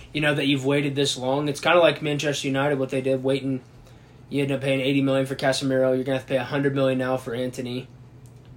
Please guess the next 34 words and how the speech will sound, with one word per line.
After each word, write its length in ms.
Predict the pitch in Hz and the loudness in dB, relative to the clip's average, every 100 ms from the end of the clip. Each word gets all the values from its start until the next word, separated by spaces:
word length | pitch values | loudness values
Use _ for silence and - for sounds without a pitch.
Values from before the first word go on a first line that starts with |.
| - - - | -20 -20 -8
Um, 760 | 135 123 117 117 117 113 113 - - - - - - - - - - - - 139 | -4 -4 -4 -4 -6 -6 -10 -14 -20 -20 -20 -20 -20 -20 -20 -20 -20 -20 -16 -8
you 140 | 147 | 0
probably 240 | 165 160 | 6 6
coulda 140 | 160 151 | 6 2
got 160 | 151 143 | 2 4
Yuri 220 | 147 139 | 2 0
Tillmans 440 | 151 147 143 139 | 0 0 0 -2
for 140 | - 131 | -4 -8
forty 340 | - 143 139 | -4 -2 0
million 320 | 135 131 139 | 0 0 0
at 60 | 139 | -2
the 60 | |
beginning 360 | 131 135 135 135 | -2 0 0 0
of 140 | 131 | -2
the, 320 | 127 135 131 117 | 0 0 -2 -4
thirty 320 | - 156 156 | 0 2 2
to, 80 | 147 | -2
thirty 460 | - - 151 156 | -6 -6 0 2
to 80 | 151 | 0
forty 240 | 139 156 139 | -2 -2 0
million 340 | 135 143 151 | 0 0 -2
at 60 | 143 | -4
the 60 | |
beginning 360 | 139 139 143 139 | -2 0 2 2
of 280 | 139 131 - - - - - | 2 0 -6 -20 -20 -20 -12
the 60 | 135 | -6
transfer 320 | 143 139 160 | -2 -2 -2
window. 340 | 156 156 160 - - - | 0 0 -2 -8 -20 -12
Now 160 | 139 147 | -2 0
that 140 | 151 | 2
it's 100 | 135 | 0
so 240 | - 151 143 | 0 2 2
close 600 | 139 135 143 170 - - - - - - | 4 4 4 2 -4 -8 -20 -20 -20 -14
and, 560 | - 135 131 127 123 | -4 0 0 -2 -4